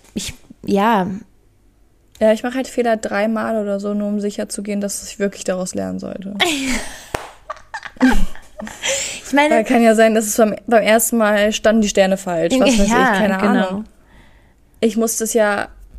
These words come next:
Speaker 2: ich muss ja die Chancen irgendwie, ich muss das ja
Speaker 1: Der Uterus
Speaker 2: so gucken,
Speaker 1: stand im
Speaker 2: wie es
Speaker 1: Mond
Speaker 2: aussieht.
Speaker 1: oder so. Äh, der Uterus. <laughs>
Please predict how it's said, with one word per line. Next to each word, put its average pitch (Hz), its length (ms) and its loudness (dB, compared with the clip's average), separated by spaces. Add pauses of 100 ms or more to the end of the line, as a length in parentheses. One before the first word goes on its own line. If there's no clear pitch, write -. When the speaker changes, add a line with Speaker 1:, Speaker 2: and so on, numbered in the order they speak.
(200)
Speaker 2:
ich 202 180 -10
muss 214 140 -6
ja 208 100 -4
die 202 100 -8
Chancen 202 540 -4
irgendwie, 190 380 -6
ich - 140 -14
muss 208 120 -12
das - 140 -12
ja 185 340 -8
Speaker 1:
Der 214 140 4
Uterus 226 460 2
Speaker 2:
so - 60 -2
gucken, 214 180 2
Speaker 1:
stand 196 40 0
im 202 180 4
Speaker 2:
wie - 20 2
es 196 60 2
Speaker 1:
Mond 208 100 2 (100)
Speaker 2:
aussieht. 180 60 -6
Speaker 1:
oder 170 180 -2
so. 180 120 -6 (120)
Äh, 196 120 2
der - 180 2
Uterus. - 380 4 (880)
<laughs> 320 60 6